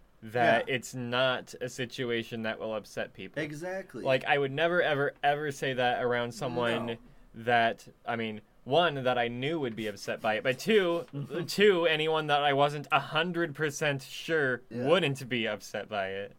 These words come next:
Speaker 2: Yeah. Like, God, and, like, it's, <sighs> there's just so many stupid layers. Like, I had, like, when I was working at city parks, like, I had a coup-, couple goofy coworkers who were, like,
Speaker 1: <laughs>
Speaker 2: younger, like, skate kids I fucking
Speaker 1: Mm-hmm.
Speaker 2: love, but, like,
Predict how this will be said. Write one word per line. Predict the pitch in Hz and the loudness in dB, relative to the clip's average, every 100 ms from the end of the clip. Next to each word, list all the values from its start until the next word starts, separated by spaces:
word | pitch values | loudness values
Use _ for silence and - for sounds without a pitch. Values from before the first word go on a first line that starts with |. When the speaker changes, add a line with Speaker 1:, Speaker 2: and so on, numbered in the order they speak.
| - | -16
Speaker 2:
Yeah. | 147 110 92 _ _ _ _ | -12 -12 -14 _ _ _ _
Like, | 151 160 139 - _ - | -8 -8 -8 -18 _ -16
God, | 214 180 147 160 | -12 -12 -14 -16
and, | 165 | -16
like, | 165 135 - _ _ - _ - - - - _ _ - | -14 -14 -18 _ _ -20 _ -20 -20 -20 -20 _ _ -16
it's, | 147 - - - - | -16 -16 -20 -16 -16
<sighs> | - | -16
there's | 127 143 | -16 -14
just | 185 175 | -14 -12
so | - 214 | -10 -8
many | 202 | -8
stupid | - - 147 123 | -10 -10 -10 -8
layers. | 123 107 | -8 -8
Like, | 120 | -8
I | 135 156 | -4 -4
had, | 185 170 | -4 -4
like, | 156 135 - - | -6 -10 -18 -16
when | 143 | -12
I | |
was | 151 | -10
working | 185 196 185 | -10 -10 -12
at | 170 | -12
city | - 160 151 | -12 -8 -8
parks, | 104 131 127 - - | -8 -6 -6 -8 -6
like, | 117 107 - - _ - | -4 -6 -14 -20 _ -8
I | 131 | -4
had | 160 165 - | -4 -6 -8
a | - | -12
coup-, | 151 160 151 170 _ | -8 -8 -8 -12 _
couple | - 185 185 143 - | -16 -12 -8 -8 -8
goofy | 123 123 135 110 | -10 -10 -8 -12
coworkers | - 104 104 101 107 95 - | -10 -10 -10 -12 -12 -14 -12
who | 104 | -10
were, | 101 | -10
like, | 135 104 | -10 -12
Speaker 1:
<laughs> | |
Speaker 2:
younger, | 104 110 104 101 | -12 -10 -10 -8
like, | 95 92 87 _ _ - | -8 -10 -10 _ _ -18
skate | - - 107 101 - | -14 -12 -8 -8 -10
kids | 95 85 82 92 | -12 -12 -12 -10
I | 95 | -8
fucking | - 127 120 | -6 -8 -8
Speaker 1:
Mm-hmm. | 87 | -8
Speaker 2:
love, | 87 92 82 - | -6 -6 -6 -10
but, | 90 | -10
like, | 92 87 | -8 -10